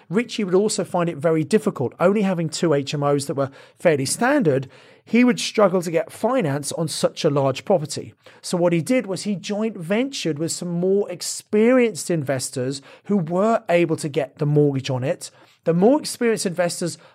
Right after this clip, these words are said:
both put some money in. Richie didn't put any money in at all. And then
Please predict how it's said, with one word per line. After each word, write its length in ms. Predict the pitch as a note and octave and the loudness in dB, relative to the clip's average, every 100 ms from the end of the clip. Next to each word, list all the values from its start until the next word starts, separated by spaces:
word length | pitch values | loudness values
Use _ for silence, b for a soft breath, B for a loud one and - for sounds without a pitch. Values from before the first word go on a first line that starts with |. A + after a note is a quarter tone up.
| b | b
both 420 | D3 F3 A3+ - | 6 6 6 0
put 200 | - E3+ | 0 0
some 180 | - E3 | 2 0
money 320 | D#3 D3 C#3 | 2 2 2
in. 140 | F3 E3+ | 2 2
Richie 300 | E3+ D#3+ E3 | -2 -2 -2
didn't 200 | E3 C#3+ | -2 0
put 220 | D#3+ - | -4 -2
any 240 | E3 F#3+ F#3+ | 0 2 4
money 260 | E3 D3+ | 4 2
in 80 | C#3+ | -2
at 180 | C#3 - | -4 -4
all. 280 | B2+ D3+ - b b b | -2 -4 -8 b b b
And 140 | F3+ | -2
then 200 | G3 F#3+ | -2 -2